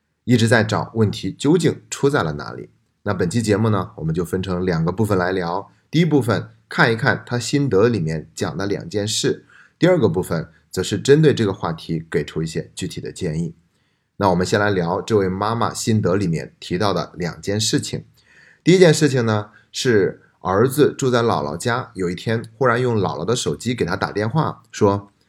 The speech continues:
：“妈妈，我要跟你说一个事儿，但是你别生气。”然后这个妈妈就说：“好的，你说吧，什么事儿？”他说：“我把手机摔坏了。”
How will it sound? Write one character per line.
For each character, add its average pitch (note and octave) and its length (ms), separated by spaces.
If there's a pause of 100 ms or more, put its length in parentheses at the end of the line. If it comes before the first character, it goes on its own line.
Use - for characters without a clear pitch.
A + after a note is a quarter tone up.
(360)
：“妈 B2 160
妈， A#2+ 220
我 F2+ 140
要 G2 80
跟 A2 140
你 F2+ 100
说 B2 280
一 A#2 100
个 B2 100
事 - 160
儿， A2+ 280
但 G2 100
是 F#2+ 80
你 E2+ 140
别 D#2+ 180
生 C3+ 320
气。” - 440 (880)
然 G#2+ 140
后 B2+ 80
这 B2 120
个 A2 80
妈 A2 120
妈 A2 140
就 G#2+ 100
说 G#2+ 180
：“好 G#2 180
的， B2 240
你 F#2+ 120
说 - 200
吧， - 320
什 - 180
么 A#2+ 80
事 E3+ 120
儿？” - 260 (320)
他 F2+ 140
说 F#2 300
：“我 F#2+ 100
把 G2 140
手 D#2 240
机 F#2 380
摔 F#2 340
坏 G2 340
了。” C#2+ 260